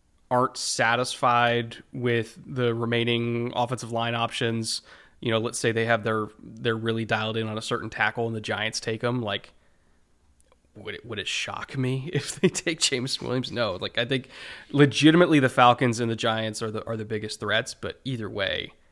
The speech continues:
like, even Seattle could, we're talking about the real draft here, even Seattle could take that ninth pick,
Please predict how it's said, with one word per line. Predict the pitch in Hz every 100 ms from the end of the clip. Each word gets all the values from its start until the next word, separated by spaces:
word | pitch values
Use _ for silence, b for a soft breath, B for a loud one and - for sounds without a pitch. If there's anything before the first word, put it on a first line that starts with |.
| _ _ _ _ _ -
like, | 113 147
even | 156 147
Seattle | - - 143 151 110 -
could, | - 127 117 - _ - - -
we're | 151
talking | - 123
about | 113
the | 107
real | 120 151
draft | 117 101
here, | 113 107
even | 160 156
Seattle | - 135 127
could | 117 123
take | 127 120
that | 117
ninth | 117 117 -
pick, | 113 - -